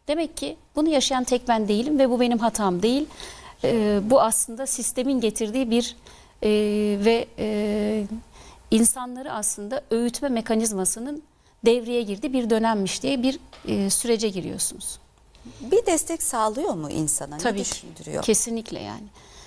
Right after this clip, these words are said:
Speaker 1: Bir, yalnız olmadığınızı hissediyorsunuz. İkincisi, e, bunların biteceğini düşünüyorsunuz. Yani bunu yapanlar hiçbir zaman, e, işte varlığını sürdürememiş. Bir şekilde,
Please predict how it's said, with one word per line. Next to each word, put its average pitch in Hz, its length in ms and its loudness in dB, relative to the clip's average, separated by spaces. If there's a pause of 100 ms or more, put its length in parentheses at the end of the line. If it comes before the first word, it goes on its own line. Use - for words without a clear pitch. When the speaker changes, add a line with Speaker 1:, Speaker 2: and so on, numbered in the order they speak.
(140)
Speaker 1:
Bir, 262 120 4
yalnız 233 380 2
olmadığınızı 196 560 -2
hissediyorsunuz. 180 680 -4
İkincisi, 226 640 -2 (560)
e, 185 380 -6 (120)
bunların 240 300 0
biteceğini 233 500 0
düşünüyorsunuz. 190 640 -2
Yani 185 280 -4 (440)
bunu 240 120 4
yapanlar 240 640 0 (380)
hiçbir 330 220 0
zaman, 240 340 -2 (120)
e, 202 320 -4 (260)
işte 214 360 -4
varlığını 226 360 2
sürdürememiş. 196 800 -4 (920)
Bir 277 60 2
şekilde, 240 580 -2